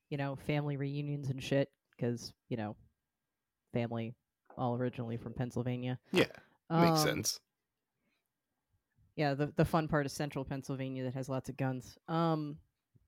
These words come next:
Speaker 2: Y-,
Speaker 1: so,
Speaker 2: yay. <laughs>
Speaker 1: I mean, you know, whatever.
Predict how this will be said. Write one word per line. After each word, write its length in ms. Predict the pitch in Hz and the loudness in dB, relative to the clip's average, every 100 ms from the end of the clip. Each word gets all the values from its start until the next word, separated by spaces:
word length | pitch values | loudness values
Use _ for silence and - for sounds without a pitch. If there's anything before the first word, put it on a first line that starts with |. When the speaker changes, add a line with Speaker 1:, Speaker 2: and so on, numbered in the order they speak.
| _ _ | _ _
Speaker 2:
Y-, 160 | - - | -10 4
Speaker 1:
so, 680 | 196 185 180 170 175 170 165 | 8 10 10 8 8 4 2
Speaker 2:
yay. 0 | |
<laughs> 100 | 156 - - - - - - _ _ _ _ _ _ _ _ _ _ - - _ _ - | -4 -10 -18 -18 -20 -20 -20 _ _ _ _ _ _ _ _ _ _ -20 -20 _ _ 4
Speaker 1:
I 140 | 240 | 6
mean, 640 | 254 262 247 240 220 196 175 _ _ | 8 8 8 6 2 0 -6 _ _
you 140 | - 196 | 0 2
know, 260 | 139 135 - | 2 -2 -6
whatever. 460 | - 147 - - | -2 0 -2 -10